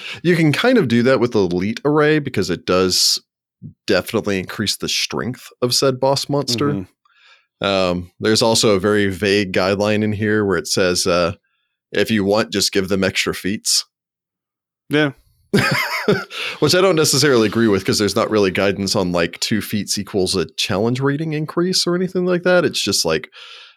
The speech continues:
Speaker 2: Well,
Speaker 1: if you want,
Speaker 2: some
Speaker 1: give
Speaker 2: of
Speaker 1: it
Speaker 2: that
Speaker 1: some feats.
Speaker 2: they cover more in, like, um, the game mastery guide.
Speaker 1: Yeah.
Speaker 2: They cover a lot
Speaker 1: The
Speaker 2: more,
Speaker 1: character
Speaker 2: like,
Speaker 1: creation there.
Speaker 2: monster, um, differences and stuff like that. Yeah. But
Speaker 1: Now, I, I would love to see another book like the, uh,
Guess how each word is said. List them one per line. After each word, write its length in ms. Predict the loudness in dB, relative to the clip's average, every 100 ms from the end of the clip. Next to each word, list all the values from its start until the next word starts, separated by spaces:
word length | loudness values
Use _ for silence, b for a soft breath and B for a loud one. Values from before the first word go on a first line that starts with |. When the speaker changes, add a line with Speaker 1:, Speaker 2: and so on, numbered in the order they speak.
| B
Speaker 2:
Well, 120 | 0 2
Speaker 1:
if 80 |
you 120 | 2 2
want, 180 | 4
Speaker 2:
some 100 | 4 2
Speaker 1:
give 80 |
Speaker 2:
of 40 | 4
Speaker 1:
it 40 |
Speaker 2:
that 80 | 4
Speaker 1:
some 140 | 2 0
feats. 460 | -4 -4 -2 -2 -4 _ -14
Speaker 2:
they 280 | -4 0 0
cover 380 | 2 0 4 4
more 320 | 6 6 4
in, 140 | 4
like, 280 | 4 2 2
um, 580 | 2 4 4 2 2 0
the 100 | -2
game 260 | 0 0 2
mastery 440 | 0 -2 -4 -2
guide. 200 | 0 2
Speaker 1:
Yeah. 120 | 2
Speaker 2:
They 120 | 0
cover 240 | -2 -2 0
a 80 | 0
lot 180 | 0 0
Speaker 1:
The 60 |
Speaker 2:
more, 60 | 2 2
Speaker 1:
character 20 |
Speaker 2:
like, 80 | 0
Speaker 1:
creation 360 | 0 0 0 0
there. 460 | 0 0 0 -2 -4
Speaker 2:
monster, 140 | -4 -2
um, 720 | 0 0 -2 -4 -6 -8 -12 _ _ _ _ -8
differences 580 | -6 -4 -8 -8 -8 -8
and 120 | -10
stuff 280 | -10 -10 -10
like 160 | -12 -10
that. 260 | -10 -10 -10
Yeah. 280 | -10 -10 -14 _ _ _ _ _ _ _ _ _ _ _ _ -6
But 400 | -2 0 0 0
Speaker 1:
Now, 200 | 2 4
I, 200 | 4 2
I 100 | 2
would 360 | 2 4 4 4
love 260 | 2 2 2
to 100 | 0
see 200 | 2 2
another 240 | 0 0
book 280 | 0 -2 -2
like 300 | -2 -2 -2
the, 220 | -2 0
uh, 260 | 0 -2